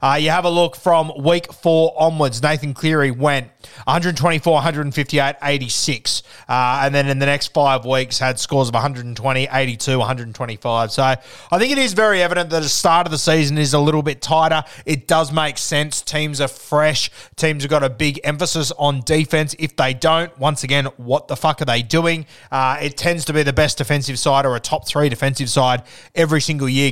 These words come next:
going back around about the last fifteen years wins the premiership. So all teams have a big emphasis on defense. Games tend to be a little bit tighter to start the season. Uh, if you're one of the teams going to Vegas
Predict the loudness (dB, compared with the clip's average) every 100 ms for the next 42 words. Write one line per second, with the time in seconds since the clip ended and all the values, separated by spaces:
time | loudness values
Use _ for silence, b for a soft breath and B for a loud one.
0 | 2 2 2 0 -2 -2 -2 -2 -2 -2
1 | 2 2 2 -4 -6 -4 -2 -2 -4 -4
2 | -4 -4 -6 -6 -4 -4 -2 -2 -4 B
3 | B -4 2 4 4 2 0 0 2 2
4 | 2 2 2 2 -2 -4 -4 -4 -4 -4
5 | -2 0 0 2 2 2 0 B B -6
6 | -2 0 0 -4 -2 -2 2 2 2 2
7 | 2 0 -4 -2 2 2 2 -4 0 2
8 | 0 -2 -2 0 2 0 -2 -4 B B
9 | 0 0 0 0 2 2 2 -2 0 -2
10 | 0 0 2 0 -2 0 0 0 -2 -2
11 | -6